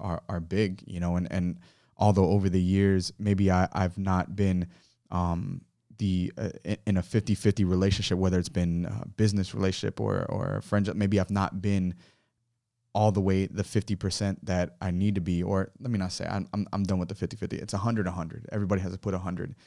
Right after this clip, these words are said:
And maybe I've not been a hundred percent, but I'm here for understanding how I may have not done right by that person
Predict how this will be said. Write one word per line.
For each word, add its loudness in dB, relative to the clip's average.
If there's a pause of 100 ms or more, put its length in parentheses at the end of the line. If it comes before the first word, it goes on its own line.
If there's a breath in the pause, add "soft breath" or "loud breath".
(260)
And 2
maybe 8
I've 4
not 4
been 2
a 2
hundred 0
percent, -4 (460)
but 6 (560)
I'm 6
here 6
for 2
understanding 2 (420)
how 4
I 4
may 4
have 0 (1900)
not 2
done 6
right 4
by 0
that -2
person -4